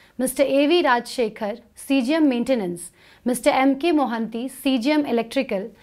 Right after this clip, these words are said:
Mister R N Rajendran, C G M Shops, and other senior officers of centralized maintenance of electrical and mechanical sections were present at the flagging off ceremony.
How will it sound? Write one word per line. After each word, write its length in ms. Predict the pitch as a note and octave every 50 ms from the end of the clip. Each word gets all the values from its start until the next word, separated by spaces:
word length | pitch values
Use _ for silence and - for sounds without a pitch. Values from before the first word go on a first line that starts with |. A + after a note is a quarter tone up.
| - _ _
Mister 340 | - A#3+ A#3+ - - D4 C#4 - -
R 320 | B3+ B3+ C4 C#4+ D#4+ D#4+ -
N 240 | - C4 C4+ C#4 C4
Rajendran, 720 | A3+ A3+ G#3+ G#3 G3+ B3+ C4 C4+ A3 A3 G3 F3 E3+ E3+ -
C 300 | - - - - B3+ B3
G 140 | A3 A3+ C#4 D4
M 300 | D4+ D#4 D#4 C#4+ D4+ -
Shops, 540 | - - - A3+ G3 G3 G3+ - - - _ _ - - - - -
and 160 | B3 B3+ C4+
other 240 | C#4 C#4 B3+ D#4+ F4
senior 420 | F4 - - D4 D4 C#4 D4+ D4+ C#4+
officers 640 | B3 A#3+ - B3+ - - C4+ B3 C4 C4 C4 - _ _ _ _ -
of 220 | A#3 A#3+ A#3+ A#3+
centralized 640 | - - B3+ B3 A#3+ C4+ C4 B3+ B3+ C#4 D#4+ C#4+ -
maintenance 600 | C4 B3 A#3+ A#3+ A#3 B3 C4+ A#3 G3+ G3+ G#3 G3+
of 200 | - A#3+ A#3 -
electrical 560 | C#4 C4 B3+ C4 C4 - D4+ C#4+ - B3 A#3+ -
and 180 | - A#3 A#3+
mechanical 500 | B3 B3 B3 C4+ B3+ C4 C#4 C4+ E4 E4
sections 560 | D#4+ - A3+ G3 - - G#3+ G3 G#3+ G#3 - - - - - - -
were 200 | - A#3 B3+ B3+
present 480 | B3 - C#4 C4+ C4+ A3 A#3 A3+ A3+ A#3
at 220 | - A3+ A3 G#3 G3+
the 100 | A#3+ A3
flagging 440 | - - B3+ A#3+ A#3+ B3 D#4 D4+ C4
off 220 | A3 A3 A3 -
ceremony. 520 | - - A3+ F#3+ F#3 F3 D#3+ D#3 E3 -